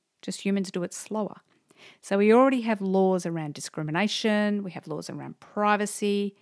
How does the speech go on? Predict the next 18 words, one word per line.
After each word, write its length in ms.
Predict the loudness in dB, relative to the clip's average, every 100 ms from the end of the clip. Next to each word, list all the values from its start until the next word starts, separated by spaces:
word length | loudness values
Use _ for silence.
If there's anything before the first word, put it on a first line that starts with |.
| _ _ _
We 80 | -6
just 180 | -4 -2
need, 200 | -2 -2 -2
need 180 | -2
to 140 | -4 -2
implement 420 | 0 0 -4 -8
those 240 | -10 -10 -8
laws 360 | -8 -8 -12 -10
in 100 | -6
the 180 | -6 -8 -8
A 160 | -8
I 140 | -6 -8
space. 600 | -12 -14 -16 -16 -18 -18 _ _ _ _ _ _ _ _ _ _ _ _ _
The 100 | 2
next 220 | 2 2
session, 440 | 2 2 2 -2 -4 _ _ _
In 240 | -2 -2
Whose 460 | -2 0 0 0